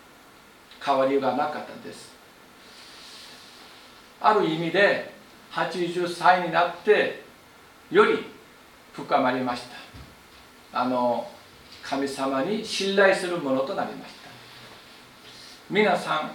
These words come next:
これを見てどのように思っておりますか？六十六年ですね。十五歳から十七歳、まあ、十六歳にしましょう。八十歳から八十二歳、八十一歳としましょう。六十六年の間、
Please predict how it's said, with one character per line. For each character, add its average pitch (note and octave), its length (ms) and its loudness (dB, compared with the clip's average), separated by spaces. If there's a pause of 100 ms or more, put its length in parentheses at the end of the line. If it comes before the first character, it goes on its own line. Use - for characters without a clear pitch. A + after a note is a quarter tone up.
(160)
こ E3+ 120 2
れ G#3+ 140 8
を - 180 4
見 C#3 120 -6
て B2+ 360 0 (160)
ど D#3+ 240 -2
の D#3+ 120 -4
よ E3 140 -2
う - 20 -2
に C#3+ 100 -4
思 C3 220 -2
っ C3+ 80 -6
て B2 80 -6
お A2+ 40 -4
り A#2 80 -4
ま A#2+ 140 -4
す - 120 -12
か？ - 180 -8
六 E3+ 380 0
十 B3+ 120 0
六 F3+ 300 2
年 B3 200 6
で - 80 -2
す - 160 -10
ね。 - 240 -6 (600)
十 B3 340 6
五 G#3+ 180 6
歳 G#3 280 6
か A3 80 4
ら G3 180 6
十 F3 160 0 (240)
七 C#3+ 240 6
歳、 C#3 160 0
ま C3 120 -2
あ、 - 20 -6
十 E3 160 0
六 D3+ 280 2
歳 - 340 -2
に A3+ 220 -10 (300)
し - 140 -10
ま A2 120 -4
し - 140 -12
ょ E3+ 60 -10
う。 - 20 -12 (300)
八 G3 300 2
十 A#3 120 2 (220)
歳 A3+ 160 4
か A#3 100 6
ら A3+ 60 4
八 G3 260 -6
十 F3 80 -8
二 C#3 60 -6
歳、 D3 180 0
八 E3+ 260 -8
十 F3 80 -8
一 D3 80 -6
歳 - 280 -2
と C3 80 -8
し A#2 120 -10
ま A2+ 140 -4
し - 140 -10
ょ A2 100 -8 (800)
う。 E3+ 40 2
六 G#3 380 4
十 B3 160 2
六 G#3+ 360 4
年 A3 420 6
の A3+ 280 4
間、 G#3+ 680 6